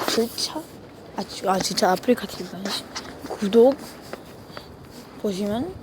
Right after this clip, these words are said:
이제 추천 이렇게 해주시고 재미없어도 네, 재미없어도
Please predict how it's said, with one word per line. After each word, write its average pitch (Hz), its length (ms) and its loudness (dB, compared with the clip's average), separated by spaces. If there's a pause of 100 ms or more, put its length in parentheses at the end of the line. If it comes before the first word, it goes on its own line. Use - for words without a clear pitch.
(260)
이제 185 220 -4 (360)
추천 294 760 4 (320)
이렇게 226 500 -6
해주시고 190 300 0 (380)
재미없어도 202 640 2 (1700)
네, 185 200 0 (200)
재미없어도 226 540 4